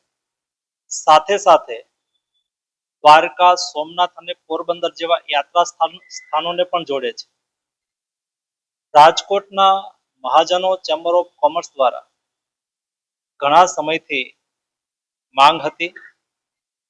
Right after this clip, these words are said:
કે રાજકોટ ને દિલ્હીની સવારની કનેક્ટિવિટી મળે.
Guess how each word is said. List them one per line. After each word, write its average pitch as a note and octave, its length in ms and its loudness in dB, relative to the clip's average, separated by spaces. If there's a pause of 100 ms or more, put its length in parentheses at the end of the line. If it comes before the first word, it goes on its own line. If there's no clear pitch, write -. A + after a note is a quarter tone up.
(180)
કે F3+ 100 -2 (500)
રાજકોટ G#3 680 4 (960)
ને G3 60 -4
દિલ્હીની F#3 640 -2
સવારની G3 520 2
કનેક્ટિવિટી D3+ 640 -10
મળે. A#2+ 240 -18